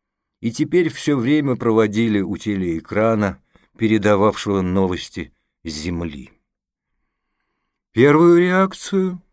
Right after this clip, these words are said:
на происходящее можно было выразить одной единственной фразой: «К счастью, мы покинули эту планету,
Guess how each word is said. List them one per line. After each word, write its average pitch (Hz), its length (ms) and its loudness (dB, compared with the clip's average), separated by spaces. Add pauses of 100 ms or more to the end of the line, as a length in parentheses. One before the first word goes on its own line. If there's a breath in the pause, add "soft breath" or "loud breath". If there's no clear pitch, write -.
(140)
на 120 140 -2
происходящее 160 1040 0
можно 160 460 0
было 147 360 2
выразить 120 600 0
одной 110 480 0
единственной 101 840 -4
фразой: 143 680 -2 (720 soft breath)
«К - 60 -12
счастью, 131 680 2
мы 98 180 0
покинули 87 680 -2
эту 82 360 -10
планету, 127 800 -4